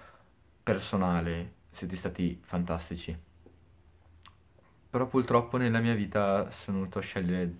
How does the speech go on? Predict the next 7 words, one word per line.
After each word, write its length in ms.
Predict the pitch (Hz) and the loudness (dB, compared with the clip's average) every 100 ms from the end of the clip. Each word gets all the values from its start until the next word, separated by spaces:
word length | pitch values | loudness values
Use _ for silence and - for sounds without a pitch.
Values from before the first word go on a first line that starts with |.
| - _ _ - _ - | -18 _ _ -20 _ -16
mi 80 | - | -8
sono 200 | 101 101 | -2 0
ritrovato 340 | 98 104 92 92 | 0 0 -2 -2
con 160 | 92 | 0
due 160 | 90 98 | 0 0
scelte: 460 | - 95 87 87 - - - - - - - - - - - - - - - - | 2 0 0 -8 -10 -18 -18 -16 -16 -18 -20 -20 -20 -20 -20 -20 -20 -20 -18 -8
YouTube 580 | 117 117 101 113 117 | -2 0 2 4 2